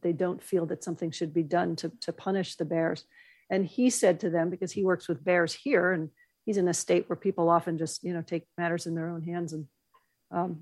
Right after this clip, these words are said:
shoot the bears on their property. He said, "If you saw a bear on top of a person mauling them,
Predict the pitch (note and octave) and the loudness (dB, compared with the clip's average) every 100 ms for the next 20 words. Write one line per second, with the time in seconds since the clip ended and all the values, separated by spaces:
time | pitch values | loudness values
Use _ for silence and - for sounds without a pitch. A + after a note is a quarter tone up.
0 | - - G3+ - D#3 F3 F3 F#3 F3 E3 | -10 -2 -2 0 2 6 6 4 2 0
1 | - A3 - E3+ D#3+ A3+ - A#3 G#3+ G#3+ | 0 0 2 2 2 -2 2 6 6 4
2 | A#3 A#3 - A3+ B3+ F3 F3+ F3 F3 E3 | 0 0 2 6 6 6 4 2 0 -4
3 | _ _ _ _ _ _ _ _ _ _ | _ _ _ _ _ _ _ _ _ _
4 | G3 F#3+ F#3+ A3 - D#3 D#3+ - A3 A3+ | 4 4 4 2 2 0 -2 2 0 2
5 | E3+ E3+ F#3+ B3 F3 E3 E3 D#3+ | -2 0 2 2 2 2 0 -4